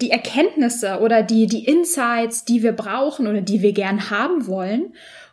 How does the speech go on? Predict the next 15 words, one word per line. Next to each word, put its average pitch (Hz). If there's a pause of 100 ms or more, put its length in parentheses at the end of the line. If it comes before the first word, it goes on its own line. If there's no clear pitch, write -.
um 349
zu -
erkennen, 240
was 247
wir 277
an 262
unserer 233
Webseite 233
an, 220
und 262
an 226
unseren 202
Marketingkampagnen 208
der 185
Marketingstrategie 214